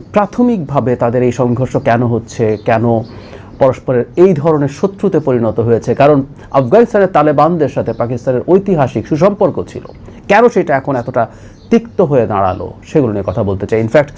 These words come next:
আরও আগেই বলতে চেয়েছিলাম, দেশের অভ্যন্তরে অনেকগুলো খুবই গুরুত্বপূর্ণ ইস্যু থাকার কারণে সেগুলো নিয়ে বেশি কথা বলা হয়েছে। সাম্প্রতিক সময়ে পাকিস্তান আফগানিস্তানকে একটা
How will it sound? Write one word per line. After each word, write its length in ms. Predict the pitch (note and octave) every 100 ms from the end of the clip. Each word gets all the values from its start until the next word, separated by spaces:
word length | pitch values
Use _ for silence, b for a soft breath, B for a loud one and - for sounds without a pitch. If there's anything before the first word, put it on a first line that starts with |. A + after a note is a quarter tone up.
| B B B
আরও 160 | - C#3+
আগেই 240 | C#3 F#3+
বলতে 260 | F#3 F3+ D#3
চেয়েছিলাম, 540 | G#3 G#3+ G#3+ F#3+ G3
দেশের 260 | D#3+ D#3+ D#3+
অভ্যন্তরে 640 | C#3+ D#3 D3+ D3+ C#3+ C#3
অনেকগুলো 800 | B2+ C3+ A#2+ B2+ B2 A#2 F2 - - - - F2 F#2
খুবই 380 | - A#2+ A#2 A2+ - - - - - - - - - -
গুরুত্বপূর্ণ 500 | C3 E3+ F#3 F3+ D#3+
ইস্যু 180 | C3+ C#3
থাকার 300 | C3 A#2+ G#2
কারণে 320 | G2 G#2 D3+
সেগুলো 300 | F#3 B2+ G#2+
নিয়ে 120 | F#2+ E2+
বেশি 200 | - A#2
কথা 180 | - F#2+
বলা 200 | - -
হয়েছে। 280 | - - - - - - B B B B B B B B -
সাম্প্রতিক 460 | A#3 B3 E4 D#4+
সময়ে 520 | - A#3+ A#3 A#3+ A#3+ A#3+ - - - - - - - -
পাকিস্তান 580 | F3 C4 - - F#3 D3+
আফগানিস্তানকে 600 | A#2+ C#3 C3+ C3+ C3+ B2
একটা 140 | A#2